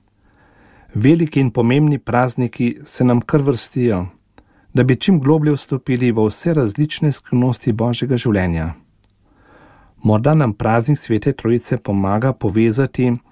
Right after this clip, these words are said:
in povzeti vse različne vidike naših praznovanj.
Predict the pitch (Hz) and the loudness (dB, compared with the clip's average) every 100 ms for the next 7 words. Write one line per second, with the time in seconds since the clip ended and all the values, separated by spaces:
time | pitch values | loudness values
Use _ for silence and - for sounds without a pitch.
0 | _ _ _ 175 185 156 156 120 135 135 | _ _ _ 2 2 4 0 2 -2 -2
1 | - 127 - - 117 - 175 151 135 151 | -2 -4 -4 -4 -2 -2 0 2 0 -2
2 | - 143 135 120 131 - 127 113 117 - | 0 0 2 -2 -2 -2 0 0 0 -2
3 | 117 - 123 127 101 85 80 | -6 0 2 2 2 0 -4